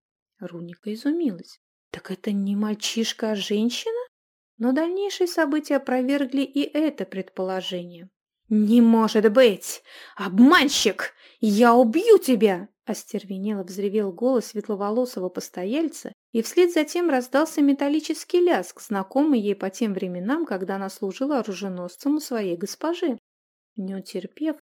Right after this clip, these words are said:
обеспокоенная трактирщица толкнула дверь и заглянула внутрь. Одно дело постельные утехи постояльцев и совсем другое, когда они устраивают сражение, громя все вокруг себя.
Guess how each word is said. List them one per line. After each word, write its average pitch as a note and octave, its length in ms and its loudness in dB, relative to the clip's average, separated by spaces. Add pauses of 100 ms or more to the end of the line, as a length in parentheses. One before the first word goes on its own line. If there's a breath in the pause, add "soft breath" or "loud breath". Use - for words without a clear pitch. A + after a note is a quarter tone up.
обеспокоенная C#4+ 680 -2
трактирщица D#4 720 -6
толкнула B3+ 560 0
дверь B3 280 2
и F4+ 40 4
заглянула G3+ 640 -2
внутрь. E4+ 480 -4 (320)
Одно D#4 280 0
дело F4+ 240 4
постельные E4 640 0
утехи D#4 340 -4
постояльцев D#4 880 -4
и F#3 40 -8
совсем C4+ 580 -4
другое, F#3+ 320 -4
когда F#3+ 340 -6
они F#3+ 180 -8
устраивают F#3 640 -6
сражение, F#3+ 640 -6
громя A#3+ 540 0
все - 340 -2
вокруг G3 440 -6
себя. D#4+ 420 -4